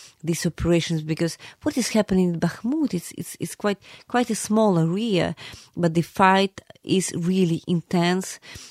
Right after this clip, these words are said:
between Ukrainians and, and, and Russians, and it seems that now Ukrainians are retaking back initiative in Bakhmut.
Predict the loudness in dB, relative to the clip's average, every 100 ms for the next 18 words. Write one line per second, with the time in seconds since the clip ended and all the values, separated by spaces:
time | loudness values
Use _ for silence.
0 | _ -6 0 2 4 4 2 0 2 4
1 | 2 0 -4 -2 0 0 -2 -2 0 0
2 | 0 0 2 2 2 -2 -4 -8 -16 -20
3 | -20 -8 0 2 2 0 -2 -2 0 2
4 | 2 0 0 2 4 4 2 -2 -6 -6
5 | -6 2 2 4 2 0 -4 -4 0 2
6 | 0 -2 0 0 0 -4 -2 -4 -10 -20
7 | _ -2 0 0 0 0 0 -2 -6 -8
8 | -10 -6 -4 -2 -4 -8 -10 -12 -16